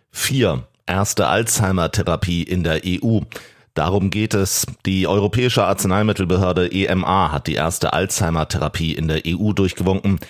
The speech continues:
Die Behörde empfahl die Zulassung des Antikörpers Lecanemab zur Behandlung leichter kognitiver Beeinträchtigung oder leichter Demenz in einem frühen Stadium der Alzheimer-Krankheit.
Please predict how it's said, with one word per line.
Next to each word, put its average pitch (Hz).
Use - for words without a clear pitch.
Die 78
Behörde 78
empfahl 80
die 80
Zulassung 87
des -
Antikörpers 82
Lecanemab 87
zur 85
Behandlung 87
leichter 85
kognitiver 90
Beeinträchtigung 82
oder 73
leichter 76
Demenz 80
in 76
einem 78
frühen 101
Stadium 82
der 65
Alzheimer-Krankheit. 78